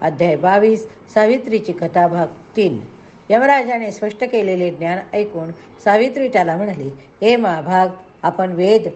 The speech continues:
वेदांगाचे पारंगत महापंडित आहात. हे धर्मराजा, आपण अनेक पुराणे, इतिहास, पंचरात्र हे उत्तम प्रकारे दाखवून देणारे आहात. तेव्हा या सर्व गोष्टींचं सार ठरेल. आता सर्वांना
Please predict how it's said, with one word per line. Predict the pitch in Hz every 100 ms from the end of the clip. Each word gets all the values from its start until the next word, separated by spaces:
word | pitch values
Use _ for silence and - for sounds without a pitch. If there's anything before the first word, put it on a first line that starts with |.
| - -
वेदांगाचे | 175 185 196 247 240 208 190
पारंगत | 165 147 175 190 165 - 156
महापंडित | 185 240 254 208 175 175 190
आहात. | 196 - - - -
हे | 220 277
धर्मराजा, | 269 226 196 185 160 180 190
आपण | - 180 185
अनेक | 170 196 233
पुराणे, | 202 170 156 170 202
इतिहास, | 170 196 202 220
पंचरात्र | 220 175 175 170 220 226 180 123 - - -
हे | 226
उत्तम | 233 208 - 247
प्रकारे | 247 202 170 180
दाखवून | 175 151 - 185
देणारे | 180 147 160
आहात. | 190 202 - - - -
तेव्हा | 180
या | 185 160
सर्व | 151 185 240
गोष्टींचं | 240 208 - 180 156
सार | 165 175 151
ठरेल. | 139 202 208 202 202 - -
आता | - 165 175
सर्वांना | 175 175 175 180